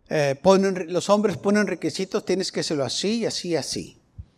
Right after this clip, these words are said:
Pero el Señor dice, "No, todo lo que tienes que hacer es humillarte bajo la poderosa mano de Dios". Es lo que dice su palabra.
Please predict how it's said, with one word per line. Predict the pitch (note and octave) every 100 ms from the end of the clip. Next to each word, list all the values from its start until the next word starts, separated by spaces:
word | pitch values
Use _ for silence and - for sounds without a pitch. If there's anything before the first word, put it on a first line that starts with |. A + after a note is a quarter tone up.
| _ _ _ -
Pero | G#3+ G#3+ G#3
el |
Señor | G3+ G#3+ A#3 G#3+
dice, | G#3+ - G3+
"No, | A3+ C3+ D#3+
todo | F#3
lo | F#3
que | F3+
tienes | F3+ F3+
que | -
hacer | F3 - F3+
es | E3
humillarte | F3 D3 C#3+ D#3 - D3+
bajo | D3 C3+
la | C#3
poderosa | B2+ C3 C3 C#3 B2+ C3+
mano | C3 C3+
de | C3
Dios". | D3+ F3+
Es | E3
lo | D#3
que | D3+
dice | D#3
su | D#3+ D3
palabra. | C#3 - -